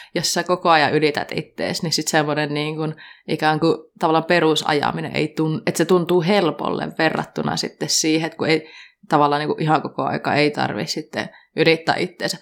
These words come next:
Miten se vertaantuu, kun sä oot ajanut maailmalla D H-kisoja, niin kun D H:ta pidetään kisalajina kuitenkin semmosena,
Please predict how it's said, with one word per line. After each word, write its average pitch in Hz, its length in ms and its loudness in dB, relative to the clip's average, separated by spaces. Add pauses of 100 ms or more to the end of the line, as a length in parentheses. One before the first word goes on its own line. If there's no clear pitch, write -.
(120)
Miten 233 220 4
se 240 100 0
vertaantuu, 180 580 2
kun - 100 -14
sä - 120 -4
oot 165 100 -2
ajanut 165 280 0
maailmalla 160 460 4
D 160 200 0
H-kisoja, 151 640 -2
niin 147 260 -6 (720)
kun 165 220 0
D 180 180 4
H:ta 165 240 2
pidetään 156 440 0
kisalajina 147 680 2
kuitenkin 151 520 0
semmosena, 151 800 -2